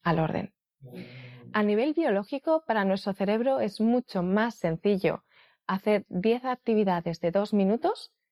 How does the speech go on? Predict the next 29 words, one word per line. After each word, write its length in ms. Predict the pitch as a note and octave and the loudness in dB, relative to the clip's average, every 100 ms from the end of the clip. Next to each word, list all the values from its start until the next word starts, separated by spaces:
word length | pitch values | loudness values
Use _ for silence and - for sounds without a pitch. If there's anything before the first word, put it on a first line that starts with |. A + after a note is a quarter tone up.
| _ | _
Si 120 | A#3 | -2
yo 60 | A3+ | 2
te 80 | |
digo: 180 | A#3 F#3 | 2 2
"Pon 100 | D4 | 2
la 100 | E4 | 0
chaqueta 300 | E4 D#4+ D#4+ | 0 0 2
en 60 | D#4+ | 2
su 120 | B3+ | 0
sitio", 360 | - D3+ E3+ - | -4 -8 -12 -4
tú 80 | F#3 | 2
la 160 | F#3 | 2
pones. 500 | - D#3+ D#3+ - - _ _ - _ - | 2 -6 -8 -10 -18 _ _ -20 _ -4
Pero 180 | G3+ G3+ | 0 0
si 140 | G3 | 0
te 120 | G3 | 0
digo: 440 | F#3 E3+ D#3+ - _ _ - | 2 2 0 -2 _ _ -2
"Pasa 300 | B3+ - E4 | 0 2 0
veinte 500 | C4+ D#4 E4 E4 E4+ | 0 -2 -2 -2 0
minutos 460 | D4 D4 D4 C#4+ | 2 0 0 -2
revisando 600 | C#4+ C4 C4 D4 C#4+ C#4+ | 0 -2 -2 0 0 0
tu 160 | C#4 C#4+ | -2 -2
casa, 320 | C#4 C#4 C#4 | -2 0 -2
poniendo 280 | A3+ F#3 D#3+ | 0 0 0
la 60 | D3+ | -2
chaqueta 320 | D#3+ F3 C4+ | -4 -2 -2
en 80 | D4 | 0
su 120 | E4 | -2
sitio, 520 | - G3 - F3 | -2 -2 0 -2